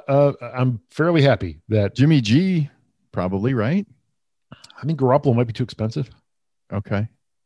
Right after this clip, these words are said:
Speaker 1: Um, again, like you, like you pointed out, if they're gonna make that big a commitment, I can't imagine Ryan Pace and Nagy going anywhere.
Speaker 2: Right.
Speaker 1: 'Cause you don't make that big a commitment and then turn everything over to somebody else.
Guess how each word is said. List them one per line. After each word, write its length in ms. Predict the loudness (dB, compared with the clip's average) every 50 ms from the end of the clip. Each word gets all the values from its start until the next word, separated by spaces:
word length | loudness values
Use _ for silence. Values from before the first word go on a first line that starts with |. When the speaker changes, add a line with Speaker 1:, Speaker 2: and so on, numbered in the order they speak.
| _ -14
Speaker 1:
Um, 380 | -14 -12 -12 -12 -12 -14 -14 -14 _ -10
again, 460 | -6 -2 0 0 0 0 -2 -6 -12 _ -20 -20 -20 -6 -2
like 160 | 0 0 0
you, 120 | 0 -4 -4 _ 0
like 140 | 0 2 2
you 80 | 2
pointed 240 | 2 4 4 4 4
out, 280 | 4 4 2 2 -2 -8 -18 -20 -20 _ _ _ _ _ _ _ _ _ _ -6
if 120 | -2 2
they're 100 | 2 2
gonna 120 | 4 2 2
make 160 | 0 0 2
that 180 | 0 0 2 2
big 120 | 0 0
a 60 | 0
commitment, 460 | -2 -4 -4 -4 -4 -6 -8 -10 -10 _ _ _ _ _ -20 -16 -12
I 80 | -12 -6
can't 220 | -2 0 2 2
imagine 340 | 4 4 4 2 2 0 -2
Ryan 220 | -2 -2 -2 -2
Pace 300 | -2 -2 -2 -4 -4 -6
and 280 | -8 -10 -10 -10 -12 -14 _ _ -10
Nagy 300 | -6 -4 -4 -4 -4 -4
going 260 | -4 -4 -4 -4 -6
anywhere. 360 | -10 -14 -18 -18 -18 -20 -20 _ _ _ _ _ _ _ _ _ _ _ _ _ _ _ _ _ _ _ _ _ _ _ _ _ _ _ -8
Speaker 2:
Right. 280 | -6 -4 -4 -4 -6 -10 -14 -20 _ -2
Speaker 1:
'Cause 100 | 2 4
you 60 | 4
don't 100 | 4 4
make 120 | 4 4 2
that 100 | 2 4
big 160 | 2 2 0
a 20 |
commitment 320 | 0 -2 -4 -4 -4 -4 -4
and 100 | -4 -4
then 80 | -4
turn 200 | -4 -4 -2 -2
everything 340 | 0 0 -2 -2 -4 -4 -4
over 160 | -4 -4 -6
to 40 | -8
somebody 300 | -8 -8 -8 -8 -8 -10
else. 360 | -12 -14 -16 -20 -20 -20 -20